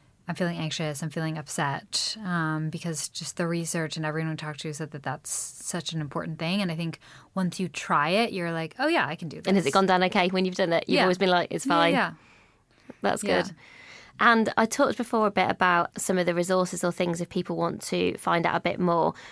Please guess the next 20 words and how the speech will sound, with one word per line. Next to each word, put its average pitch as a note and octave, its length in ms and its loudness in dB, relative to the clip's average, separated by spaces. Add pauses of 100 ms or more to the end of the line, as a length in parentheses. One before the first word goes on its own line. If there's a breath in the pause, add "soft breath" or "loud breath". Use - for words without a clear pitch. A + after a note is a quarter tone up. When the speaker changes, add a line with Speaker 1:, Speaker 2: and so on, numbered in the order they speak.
(160 loud breath)
Speaker 2:
One G#3 180 2
of G#3 80 2
the - 60 -16
things F#3+ 440 0
that's - 220 -2
really F3+ 260 2
useful E3+ 460 -2
is E3+ 420 0 (120)
on F3+ 580 2
the F3+ 80 -2
website. F3+ 360 0
Is G3+ 80 -2
the G#3 40 -2
website A3 340 0
No A3 140 0
Hard A3 220 -2
Feelings? B3+ 520 -4
Is A3+ 100 -14
that - 120 -4
right? A#3 240 0